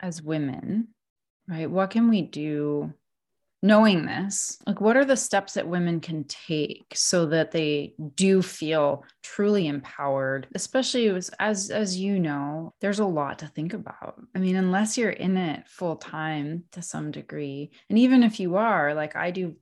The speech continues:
some things in the investment space full time, there's, like, a whole other world of things that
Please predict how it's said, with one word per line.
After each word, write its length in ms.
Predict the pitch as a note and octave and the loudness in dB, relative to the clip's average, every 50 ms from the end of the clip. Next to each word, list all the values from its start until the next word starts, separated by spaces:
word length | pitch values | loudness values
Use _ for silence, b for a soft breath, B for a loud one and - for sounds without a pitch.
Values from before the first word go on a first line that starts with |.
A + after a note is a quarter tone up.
| _ _ | _ _
some 320 | - - - F#3 F3 F3 F3 | -10 -2 0 2 2 2 2
things 400 | - F3 E3 E3 E3 E3+ - - - | 2 2 2 2 0 0 -2 -6 -6
in 140 | - E3+ D#3+ | -4 -2 -2
the 80 | D#3 D#3 | -2 -2
investment 500 | D3+ D3+ D3 D3 C3+ - - E3 D#3 D3+ | -2 -2 -2 -4 -6 -4 -4 -4 -4 -4
space 320 | - - D#3+ D#3+ D3 - | -8 -8 -8 -8 -8 -8
full 220 | - - - D#3 C#3+ | -8 -8 -8 -8 -8
time, 360 | - - D3 C#3 C#3 D3 D3+ B B B B B B B | -8 -6 -4 -2 -2 -2 -4 B B B B B B B
there's, 100 | - F4+ | -2 2
like, 120 | F4+ A#3+ | 4 4
a 40 | F#3 | 4
whole 460 | E3 - - - A#3 G#3+ G#3 G3+ G3 | 2 2 2 4 4 6 6 6 8
other 260 | G3 G3 G3 G3 F#3 E3 | 6 6 6 4 2 2
world 320 | D#3+ E3+ F#3+ B3+ F4 E4+ | 0 0 2 2 2 2
of 100 | A#3 - | 0 -2
things 360 | - D#3+ D3+ D3 D3 D#3 D3+ | -2 -6 -4 -4 -4 -6 -4
that 320 | - D#3+ D#3+ D#3+ - - | -4 -2 -2 -2 -2 -4